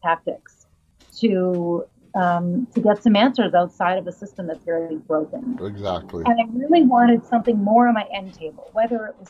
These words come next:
Speaker 1: like, you know, <laughs> a niece or a girl or someone that even, whether it was the last case I wasn't able to solve.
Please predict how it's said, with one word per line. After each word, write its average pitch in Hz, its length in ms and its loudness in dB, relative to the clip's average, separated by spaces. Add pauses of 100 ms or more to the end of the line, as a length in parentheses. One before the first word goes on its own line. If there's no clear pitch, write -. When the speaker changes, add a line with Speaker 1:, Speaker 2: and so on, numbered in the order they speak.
Speaker 1:
like, 185 260 -8 (540)
you 214 60 -6
know, 180 380 0 (500)
<laughs> - 0 - (1120)
a 220 60 2
niece 208 540 2
or 190 180 2
a 185 40 2
girl 185 420 4
or 180 120 -4
someone 214 300 -4
that 196 240 -6
even, 202 240 -8
whether 190 260 0
it 185 60 -2
was 180 100 -2
the 196 80 -4
last 190 380 0
case 202 220 -8
I 196 40 -2
wasn't 185 280 0
able 180 200 -2
to 165 80 -4
solve. 185 640 2